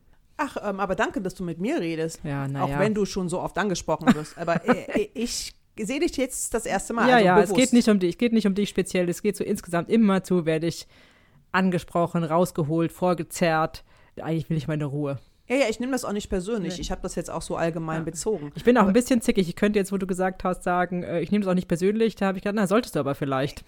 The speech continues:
Speaker 1: Ja, kannst du sagen,
Speaker 2: <laughs>
Speaker 1: aber <laughs>
Speaker 2: So. Was willst du denn jetzt?
Speaker 1: Bist du Agnes Angst? Du klingst so, als seist du die Angst von vielen.
Speaker 2: Ich bin die Angst.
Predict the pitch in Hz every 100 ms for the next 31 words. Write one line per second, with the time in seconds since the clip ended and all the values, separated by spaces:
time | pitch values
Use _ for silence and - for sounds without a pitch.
0 | - 214 208 220 196 247 185 254 160 175
1 | 339 165 165 165 285 - 240 - 311 403
2 | 494 480 - - 508 - 480 - 480 -
3 | 508 494 - 453 - 440 - - 427 -
4 | 440 - - 220 285 359 262 180 175 175
5 | 277 302 285 320 - - - - - -
6 | 233 - 185 - 247 - 202 427 - -
7 | - 202 233 277 330 - 208 147 185 196
8 | 240 - 190 156 165 196 - 165 147 -
9 | 214 220 170 147 165 - _ - - 220
10 | 220 196 - 170 - 139 139 - -